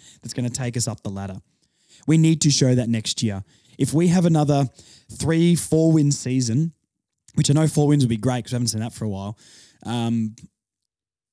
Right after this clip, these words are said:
I think guys like Zerha, like Taran, other leaders or, you know, more experienced players might ask for trades. I think we could start seeing Kane Corns' max ed-, exodus,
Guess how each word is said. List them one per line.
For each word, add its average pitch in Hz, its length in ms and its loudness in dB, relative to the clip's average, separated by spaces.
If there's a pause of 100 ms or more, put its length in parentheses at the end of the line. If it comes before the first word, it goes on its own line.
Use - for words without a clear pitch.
(460)
I - 60 -6
think - 400 0
guys 147 320 0
like 143 160 0
Zerha, 123 580 0
like 117 220 -4
Taran, 117 560 -4 (540)
other 135 420 0 (240)
leaders 123 640 0 (100)
or, 113 280 -2
you 120 160 -4
know, 107 140 -6
more 127 220 2
experienced 117 440 -2
players 113 260 -2
might 113 160 -2
ask 110 260 -4
for - 100 -12
trades. 113 440 -2
I 120 80 -6
think 190 280 2
we 151 100 2
could 156 240 0
start 139 320 -2
seeing 123 500 0 (500)
Kane 143 380 2
Corns' 135 580 2
max 120 500 -2
ed-, 120 280 -4
exodus, 131 640 -2